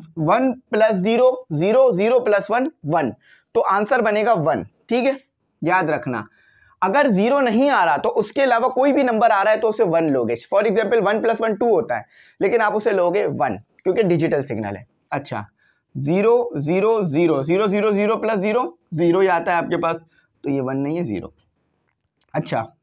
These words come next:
वन, ज़ीरो, ज़ीरो, ज़ीरो प्लस वन, वन, वन प्लस ज़ीरो, जी, वन, ठीक है। देखो, वन को ज़ीरो में ऐड करोगे क्या आएगा? वन, और वन को फिर ज़ीरो में ऐड करोगे तो दोबारा वन।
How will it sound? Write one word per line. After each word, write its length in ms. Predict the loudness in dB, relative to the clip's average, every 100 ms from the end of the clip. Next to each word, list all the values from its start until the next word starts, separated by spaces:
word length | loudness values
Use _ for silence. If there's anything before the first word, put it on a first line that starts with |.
| _
वन, 360 | -6 -2 0 -2 -6 _ _ _ _
ज़ीरो, 560 | -4 -2 0 0 -2 -10
ज़ीरो, 380 | -8 -2 0 -2 -8 _ _ _ _ _
ज़ीरो 360 | -2 0 2 0
प्लस 380 | 0 0 0 0
वन, 240 | 0 0 -4 -12 _ -8
वन, 320 | -2 0 0 -4 -14 _ -2
वन 280 | 0 0
प्लस 220 | 0 -2 -2
ज़ीरो, 460 | 0 0 -2 -6 _ -6
जी, 260 | -2 -2
वन, 320 | -2 -2 -4 -8 _ -6
ठीक 180 | -2 -2
है। 80 | -6 -12 _ _ -6
देखो, 180 | -4 -2
वन 240 | -2 0
को 100 | 0
ज़ीरो 260 | 0 0 0
में 100 | 0
ऐड 160 | -2
करोगे 280 | -2 0 0
क्या 160 | 0 -2
आएगा? 160 | 0
वन, 300 | 0 -2 -2 -8 -4
और 120 | -2
वन 240 | 0 -2 -2
को 100 | -4
फिर 200 | -2 0
ज़ीरो 240 | 0 0
में 100 | -2
ऐड 120 | -4
करोगे 240 | -4 -4 -4
तो 140 | -2
दोबारा 320 | -2 -2 -4
वन। 240 | -6 -8